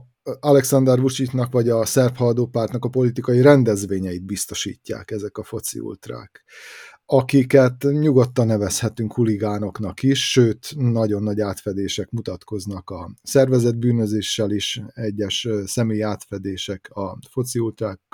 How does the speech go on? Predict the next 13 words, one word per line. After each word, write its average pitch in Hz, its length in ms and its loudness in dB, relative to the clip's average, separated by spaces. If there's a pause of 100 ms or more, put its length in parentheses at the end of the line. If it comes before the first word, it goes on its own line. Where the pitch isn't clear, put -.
ö, 143 100 -4 (120)
között. 104 380 -2 (960)
Aztán, 156 680 4
ö, 160 400 0 (500)
amikor 151 680 6 (180)
például 123 260 6
meleg 131 280 6
felvonulásokra 123 920 2
került 113 380 -2
sor, 113 380 -2 (800)
foci 131 360 4
ultrák 110 480 0
vezetésével, 120 1200 0